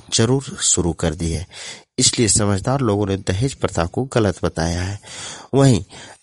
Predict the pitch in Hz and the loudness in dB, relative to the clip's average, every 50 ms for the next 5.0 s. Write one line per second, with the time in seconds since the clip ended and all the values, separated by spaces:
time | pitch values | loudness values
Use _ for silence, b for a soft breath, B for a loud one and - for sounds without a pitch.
0 | - 139 139 165 170 - - 151 143 - - - B B B B B B B - | -2 0 0 0 0 0 0 0 0 0 -2 -4 B B B B B B B -14
1 | - - _ _ _ _ _ - - - - 107 104 95 113 110 113 113 113 107 | -18 -20 _ _ _ _ _ -20 -12 -4 -2 -2 2 4 6 6 6 6 4 2
2 | - - B B B B B B B B B B B B B _ - - _ _ | 0 -4 B B B B B B B B B B B B B _ -20 -20 _ _
3 | _ _ _ _ _ _ _ - - - - 117 113 117 127 127 131 120 110 101 | _ _ _ _ _ _ _ -20 -10 -2 2 4 4 6 6 4 4 4 4 2
4 | 104 104 101 104 101 98 107 - _ _ _ - 98 95 92 107 98 92 - | 2 2 2 0 -2 -2 -6 -8 _ _ _ -10 -8 -4 -2 0 0 0 -2